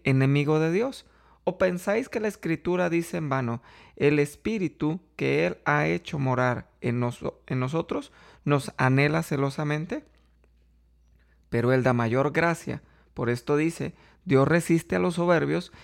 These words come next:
y da gracia a los humildes'. Someteos, pues, a Dios,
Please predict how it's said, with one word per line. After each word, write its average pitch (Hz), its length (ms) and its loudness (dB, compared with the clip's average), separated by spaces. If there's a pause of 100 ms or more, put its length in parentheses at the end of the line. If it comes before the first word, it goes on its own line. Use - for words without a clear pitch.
(180)
y 131 140 2
da 113 180 2
gracia 127 640 2
a 120 80 -2
los 117 200 -6
humildes'. 113 520 -6 (240)
Someteos, 131 800 2 (100)
pues, 139 340 0 (120)
a 117 160 -4
Dios, 135 420 0